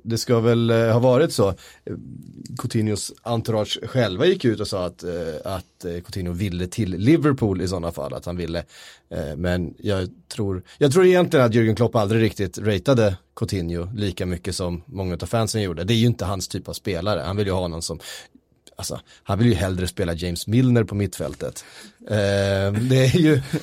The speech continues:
det är ju så han funkar. Han vill ju ha löpmeter, inte överstegsfinter i första hand. Eh, så därför tror jag att det var, kostade mycket pengar såklart, eh, att låna honom, och den här utköpsklausulen är väl fortfarande på en hundratjugo miljoner,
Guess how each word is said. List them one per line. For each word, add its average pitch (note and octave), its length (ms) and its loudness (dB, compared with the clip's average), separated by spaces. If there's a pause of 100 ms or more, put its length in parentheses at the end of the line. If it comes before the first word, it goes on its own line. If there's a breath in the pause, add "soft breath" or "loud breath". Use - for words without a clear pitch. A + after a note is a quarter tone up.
det C3+ 160 2
är D3 60 6
ju D3 80 4
så C#3+ 160 4
han A#2+ 120 4
funkar. C3 460 4
Han B2+ 120 4
vill C3 100 4
ju C3 60 6
ha C3+ 100 6
löpmeter, B2+ 920 4
inte A2 280 2
överstegsfinter A2 880 2
i F2+ 120 -4
första C3+ 320 2
hand. F2+ 240 -4 (560 loud breath)
Eh, F2+ 260 -4
så A2+ 160 -6
därför A2+ 260 2
tror A2 180 0
jag F#2+ 100 0
att F2+ 100 -8
det G#2+ 80 -4
var, G2 140 -4
kostade A#2 380 0
mycket A2+ 240 -2
pengar C3+ 300 4
såklart, F#2+ 480 -2
eh, D#2 300 -8
att F#2+ 60 -6
låna F#2 280 -4
honom, F#2+ 340 -2
och F2+ 60 -4
den F2+ 80 -4
här F2 60 -2
utköpsklausulen F#2 840 -4
är E2+ 80 -2
väl E2+ 100 -4
fortfarande F2 360 -6
på F2 160 -6
en E2+ 80 -2
hundratjugo E2+ 580 -4
miljoner, E2 500 -6